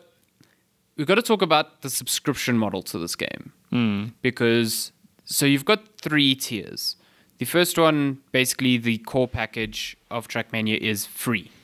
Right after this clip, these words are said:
Speaker 1: It's called the starter pack, whatever. And so far I've got, like, access to a number of cosmetic items. I've got the, the first season of the campaign levels, um, and I've got, like, a, a,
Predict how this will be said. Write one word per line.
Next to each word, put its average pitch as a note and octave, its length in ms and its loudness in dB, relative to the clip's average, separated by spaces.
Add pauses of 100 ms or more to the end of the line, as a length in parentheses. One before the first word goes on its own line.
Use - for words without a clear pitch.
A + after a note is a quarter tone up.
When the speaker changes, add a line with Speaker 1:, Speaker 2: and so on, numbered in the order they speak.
(420)
Speaker 1:
It's G#2 160 -4
called A2 240 -4
the A2 80 -6
starter A#2 440 0
pack, A2+ 400 -2
whatever. G2+ 420 -2 (100)
And A2+ 400 2 (640)
so D#3 240 4
far D3 360 6
I've B2 100 0
got, B2+ 160 2
like, A#2 180 4
access B2 540 0
to A2+ 540 2 (440)
a - 80 -4
number A#2+ 300 4
of G#2+ 140 0
cosmetic E3+ 520 2
items. C#3+ 680 2
I've A2+ 240 0
got - 380 0
the, G#2+ 520 2 (920)
the B2 240 -2
first C3+ 360 2
season B2 320 4
of G#2+ 120 -2
the A2+ 220 2
campaign A#2 560 2
levels, C3 600 2 (100)
um, G#2 680 0 (880)
and A#2 180 0
I've A2 120 -2
got, A#2+ 180 2
like, A#2 200 0
a, A2 400 2
a, A2 320 2